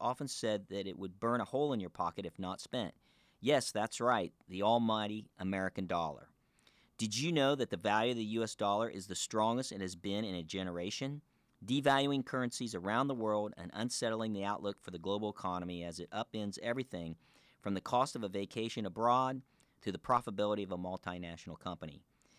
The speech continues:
It also impacts trade volumes, supply chains, borrowing costs, and commodity pricing. The main way to gauge the dollar's strength is by indexing it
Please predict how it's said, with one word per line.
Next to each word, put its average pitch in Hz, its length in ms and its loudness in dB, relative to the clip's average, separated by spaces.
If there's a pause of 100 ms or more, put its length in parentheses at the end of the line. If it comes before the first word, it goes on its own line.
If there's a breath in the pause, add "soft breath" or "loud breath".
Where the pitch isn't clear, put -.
(120 soft breath)
It 110 120 2
also 147 360 6
impacts 107 600 -4
trade 127 300 2
volumes, 123 460 2
supply 104 360 -2
chains, 117 420 -4
borrowing 101 360 0
costs, 98 460 -6
and 92 100 -12
commodity 90 460 -6
pricing. 120 560 -2 (680 soft breath)
The 107 80 -2
main 160 280 4
way 151 200 4
to 131 60 -2
gauge 131 340 0
the 127 80 0
dollar's 101 380 2
strength 95 420 -4
is 95 120 -8
by 95 180 -4
indexing 123 640 -2
it 101 280 -6